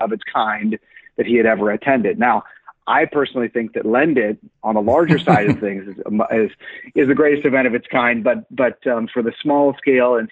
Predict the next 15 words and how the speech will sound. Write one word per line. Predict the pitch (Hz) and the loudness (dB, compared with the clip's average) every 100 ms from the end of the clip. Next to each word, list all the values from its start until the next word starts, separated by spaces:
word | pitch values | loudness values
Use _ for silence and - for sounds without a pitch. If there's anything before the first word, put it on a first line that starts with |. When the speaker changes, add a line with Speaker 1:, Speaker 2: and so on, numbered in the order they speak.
| - | -8
Speaker 1:
C | 139 | -2
E | 123 | 2
O | 117 113 | 2 2
exclusive | 107 - 123 - 113 - | 0 -4 -4 -2 -4 0
focus, | 117 101 110 - - - - - - | 0 2 -2 -2 -20 -20 -20 -20 -6
uh, | 104 - | -2 0
it | |
was | 113 107 | 0 2
an | 110 107 | 0 0
amazing | 110 104 107 104 104 | 0 2 2 2 -2
experience, | 101 - 104 98 110 | -2 -2 -2 -2 -4
and | 101 | -4
I | 101 | -4
was | 101 | -2
really | 101 98 | -2 -2